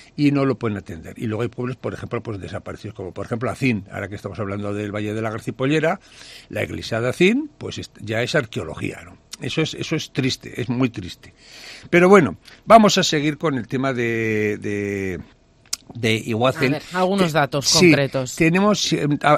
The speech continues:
Speaker 1: aparte tenemos preparado, estamos apalabrando, no puedo dar más datos, pero estamos apalabrando un concierto de final de temporada en Iguazel, que eso ya lo avisaríamos en estas ondas y incluso tenemos una rueda de prensa,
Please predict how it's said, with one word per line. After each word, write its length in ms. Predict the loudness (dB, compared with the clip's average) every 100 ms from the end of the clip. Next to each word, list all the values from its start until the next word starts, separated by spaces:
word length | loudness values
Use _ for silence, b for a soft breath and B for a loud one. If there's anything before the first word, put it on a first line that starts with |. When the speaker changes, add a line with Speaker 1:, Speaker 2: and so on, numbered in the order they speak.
| 4
Speaker 1:
aparte 360 | 0 2 2
tenemos 280 | 2 0 -2
preparado, 540 | -2 0 4 4 4
estamos 400 | 2 0 -2 0
apalabrando, 640 | 2 4 4 4 2 2 2
no 140 | 0
puedo 280 | 0 0 2
dar 160 | 0 0
más 200 | 0 0
datos, 400 | 0 -2 -6 -8
pero 180 | -10 -8
estamos 260 | -8 -6
apalabrando 580 | -4 0 0 0 -2 0
un 160 | -2 -2
concierto 560 | -4 -4 -2 -4 -4
de 80 | -6
final 260 | -6 -8 -8
de 100 | -8
temporada 580 | -8 -8 -8 -4 -4 -4
en 240 | -4 -8
Iguazel, 400 | -10 -12 -12 -14
que 80 | -14
eso 140 | -10
ya 180 | -4 -2
lo 80 | 0
avisaríamos 580 | -2 -2 -2 -2 -2 -4
en 120 | -6
estas 280 | -6 -8 -6
ondas 240 | -6 -4
y 60 | -6
incluso 320 | -8 -12 -10
tenemos 260 | -10 -10 -10
una 120 | -10
rueda 220 | -8 -6
de 80 | -4
prensa, 440 | -2 -2 0 -2